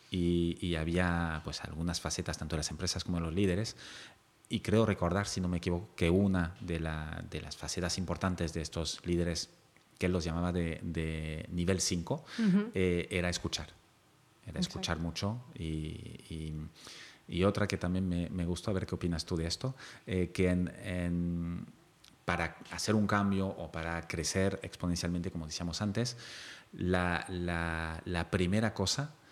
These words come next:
Speaker 1: era tener a la gente correcta en el autobús.
Speaker 2: Ujú.
Speaker 1: Eh,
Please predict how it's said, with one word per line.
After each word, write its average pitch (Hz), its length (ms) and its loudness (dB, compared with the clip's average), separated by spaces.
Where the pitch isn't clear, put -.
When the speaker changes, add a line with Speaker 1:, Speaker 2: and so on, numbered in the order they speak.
Speaker 1:
era 95 240 2
tener 95 380 0
a 85 100 -4
la 82 80 -2
gente 95 320 2
correcta - 380 2
en 85 100 2
el 80 80 0
autobús. 90 500 -2
Speaker 2:
Ujú. 226 400 2
Speaker 1:
Eh, 82 380 -6